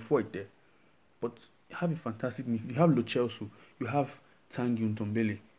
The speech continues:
in midfield. These guys, you have Harry Winks who could play certain roles. You have Kane up front, you have Son, you have Dele Alli. These guys can score you goals. So you have players that can do the f-, that can finish. So this team is good enough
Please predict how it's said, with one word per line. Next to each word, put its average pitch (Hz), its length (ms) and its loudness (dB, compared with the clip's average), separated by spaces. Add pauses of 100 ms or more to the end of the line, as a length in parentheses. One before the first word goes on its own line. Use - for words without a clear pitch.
(320)
in 120 160 -4
midfield. 131 380 -2
These 165 180 -2
guys, 127 380 0
you 120 100 0
have 139 140 2
Harry 113 200 4
Winks 117 300 2 (300)
who 143 80 -6
could 113 180 -4 (160)
play 135 260 2
certain 123 280 -4
roles. 117 100 -2
You 135 60 -4
have 170 260 2 (160)
Kane 135 260 2
up 117 200 -2
front, 110 180 -4 (320)
you 123 80 -4
have 147 140 -2
Son, 120 420 -2 (180)
you 143 80 0
have 135 120 -2
Dele 127 180 2
Alli. 107 180 2
These 165 200 0
guys 139 220 4
can 110 140 -4
score 123 280 2
you 117 100 6
goals. 107 300 0 (760)
So 165 60 4
you 147 160 6
have 180 300 -2
players 131 300 2
that - 120 -8
can 113 220 2
do 151 120 4
the 117 100 0
f-, - 320 -12
that - 120 -4
can 117 120 -2
finish. 117 500 0 (600)
So - 100 -2
this 226 220 2
team 170 240 6
is 117 100 6
good 143 140 6
enough 110 300 4